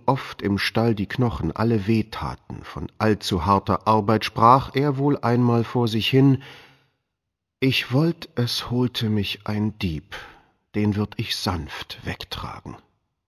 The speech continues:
Es hatte aber der Bauer einen herzguten Jungen, Frieder mit Namen, der tat dem armen Tier alle Liebe. Wenn die Stalltür aufging,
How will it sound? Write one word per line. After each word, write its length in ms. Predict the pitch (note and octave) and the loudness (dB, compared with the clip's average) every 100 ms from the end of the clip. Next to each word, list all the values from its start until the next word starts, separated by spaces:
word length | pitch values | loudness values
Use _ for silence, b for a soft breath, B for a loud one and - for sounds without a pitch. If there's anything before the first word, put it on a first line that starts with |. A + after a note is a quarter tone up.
| _ _ _ _ _ _ _ _ _ _ _ B B B B B | _ _ _ _ _ _ _ _ _ _ _ B B B B B
Es 160 | - | -4
hatte 220 | B2+ - | -4 -6
aber 180 | F2+ G#2+ | -6 -4
der 120 | F#2+ | -2
Bauer 340 | - F#2+ G#2 - | 0 2 2 2
einen 160 | G2+ | 2
herzguten 540 | F#2+ G2+ G2 - G2+ G2+ | 2 0 -2 -6 -2 0
Jungen, 480 | G2 A#2+ E2+ C2+ - _ _ | 2 2 2 -2 -12 _ _
Frieder 420 | - A#2+ A#2 G2+ | -4 2 2 2
mit 240 | D#2 D2+ - | -2 -4 -8
Namen, 380 | D2 C#2+ C#2+ - B B B | -8 -8 -12 -14 B B B
der 320 | A#2 D#3 - | -2 -2 -4
tat 380 | - B2 B2 - | -4 -2 -2 -2
dem 160 | A#2 A2 | -2 0
armen 380 | G2 G#2 G#2 G2+ | -2 0 0 -2
Tier 340 | - A2 G#2 - | -4 -2 -2 -4
alle 180 | G#2 G#2+ | -4 -4
Liebe. 400 | A2 F#2 D#2 - - _ _ _ _ _ _ _ B B B | -4 -6 -8 -14 -20 _ _ _ _ _ _ _ B B B
Wenn 140 | B A2 | B 2
die 80 | C3 | 2
Stalltür 560 | D#3 F3 - F#2+ - | 2 0 0 -2 0
aufging, 560 | G2 - - C3 C#3 | -2 -2 2 2 2